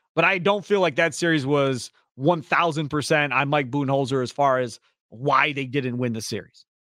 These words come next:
Now, we can all talk about, "Well, Javon Carter should have played more than George Hill." Okay, fine. Maybe that was the case. But at the end of the day, would that really have won them the series? I don't know. I,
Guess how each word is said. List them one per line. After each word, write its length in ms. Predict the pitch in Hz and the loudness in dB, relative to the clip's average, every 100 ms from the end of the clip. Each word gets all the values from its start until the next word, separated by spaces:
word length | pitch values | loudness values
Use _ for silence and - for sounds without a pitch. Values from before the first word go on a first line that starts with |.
| _ | _
Now, 200 | 123 117 | -2 0
we 160 | 127 160 | 2 0
can 100 | 147 | 2
all 200 | 160 165 | 2 2
talk 260 | 160 151 | 2 0
about, 240 | 143 135 151 | 2 0 4
"Well, 200 | 277 269 | 2 2
Javon 320 | 175 196 190 | 2 0 2
Carter 220 | 175 175 | 0 0
should 140 | 143 147 | -4 -4
have 60 | |
played 160 | 160 139 | -2 0
more 200 | 139 131 | 0 0
than 120 | 117 | -2
George 200 | 113 104 | -8 -10
Hill." 120 | 87 - | -16 -10
Okay, 220 | 220 156 | -4 -2
fine. 260 | 135 85 - _ _ _ _ - | -2 -8 -14 _ _ _ _ -2
Maybe 300 | 190 220 214 | 0 0 2
that 220 | 180 165 | 2 2
was 360 | 165 143 - 269 | 0 -2 -6 -12
the 180 | 127 | -6
case. 380 | 139 220 143 104 | 0 0 0 -4
But 420 | 156 185 196 120 _ _ _ _ _ _ _ _ _ _ | -2 0 0 -2 _ _ _ _ _ _ _ _ _ _
at 120 | 190 170 | 0 2
the 100 | 175 | 2
end 140 | 185 | 2
of 60 | 151 | 2
the 80 | |
day, 100 | 147 | 2
would 140 | 143 147 | 2 2
that 160 | 156 | 2
really 200 | 151 165 | 2 0
have 80 | 151 | 0
won 180 | 131 139 | 0 0
them 120 | 135 | -2
the 80 | 127 | -4
series? 440 | - 113 110 110 _ _ _ _ - | -6 -6 -6 -10 _ _ _ _ -14
I 60 | |
don't 120 | - | -14
know. 60 | - - | -14 -4
I, 160 | 160 | -2